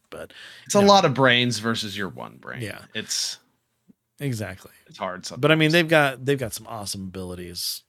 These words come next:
Speaker 1: at level twelve, so we'll see how that goes.
Speaker 2: Heck yeah.
Speaker 1: Uh, but I know you are working on two campaigns.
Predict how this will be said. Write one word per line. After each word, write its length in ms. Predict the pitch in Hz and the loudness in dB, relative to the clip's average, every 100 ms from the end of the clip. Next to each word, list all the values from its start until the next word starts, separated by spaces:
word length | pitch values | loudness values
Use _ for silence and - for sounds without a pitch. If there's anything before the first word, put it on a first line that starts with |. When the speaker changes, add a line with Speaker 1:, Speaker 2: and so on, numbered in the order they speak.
| _ - | _ -14
Speaker 1:
at 220 | 95 - _ _ 135 | -14 -14 _ _ -10
level 240 | 113 95 92 | -8 -8 -10
twelve, 400 | 95 78 76 - | -10 -12 -12 -10
so 300 | - 85 85 330 | -10 -10 -16 -10
we'll 120 | 165 | -8
see 120 | 131 113 | -4 -6
how 80 | 92 | -8
that 120 | 90 | -16
goes. 280 | - - - _ _ - - - | -14 -14 -16 _ _ -20 -20 -12
Speaker 2:
Heck 220 | 107 - | -12 -12
yeah. 160 | - 65 | -16 -14
Speaker 1:
Uh, 200 | 110 101 | -12 -14
but 240 | 107 117 - | -6 -6 -2
I 120 | 170 | 0
know 120 | 185 | 2
you 540 | 170 170 220 190 202 - | 0 2 4 4 2 2
are 440 | 160 156 151 151 | 4 6 6 4
working 300 | 143 156 170 | 0 -2 0
on 120 | 151 | 0
two 160 | 143 190 | 2 0
campaigns. 840 | - 180 143 156 160 220 - - | 2 0 0 0 0 -4 -8 -12